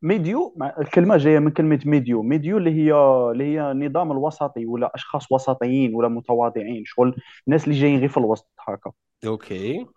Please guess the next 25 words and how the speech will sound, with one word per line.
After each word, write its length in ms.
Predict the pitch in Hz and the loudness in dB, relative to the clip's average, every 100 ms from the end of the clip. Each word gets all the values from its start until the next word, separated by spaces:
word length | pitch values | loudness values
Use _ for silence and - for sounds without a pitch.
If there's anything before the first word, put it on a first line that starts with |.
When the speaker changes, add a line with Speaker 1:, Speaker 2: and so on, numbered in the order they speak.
| _ - | _ -4
Speaker 1:
وهذا 320 | 139 233 269 | 4 6 6
النظام 420 | 247 226 247 240 | 4 4 4 2
يحكي 260 | 220 - 208 | 0 0 0
على 300 | 202 202 185 | 2 0 2
نظام 200 | 170 160 | 4 2
التفاهه، 560 | 151 143 151 143 143 | 2 0 4 4 4
التفاهه 420 | 185 156 147 147 | 2 -2 0 0
كما 240 | 131 151 156 | 0 -2 -2
رانا 200 | 147 135 | -2 -2
عارفينها، 440 | 127 127 127 110 | -4 -4 -10 -10
يعني 200 | 104 104 | -8 -8
بالمصطلح 600 | 110 127 135 - 127 117 | -4 -2 -2 2 2 2
ال-، 120 | 127 113 | -2 -4
بال-، 320 | 120 127 104 | -2 -2 -2
ب-، 320 | 123 127 131 | -4 -4 -4
بكل 300 | 127 160 151 | -2 2 2
ما 80 | 147 | 2
تحمله 420 | 143 - 143 131 135 | -4 -6 -4 -2 -2
الكلمه 440 | 131 131 127 135 | -2 -2 0 0
من 160 | 135 131 | 0 -2
معنى، 340 | 120 185 151 | -4 -4 -2
نظام 240 | 131 156 | 2 2
تفاهه، 400 | 143 - - 117 | 2 -4 -2 -4
يعني 300 | 104 107 113 - | -4 -8 -12 -6
تفاهه. 360 | 117 120 113 | -4 -4 -6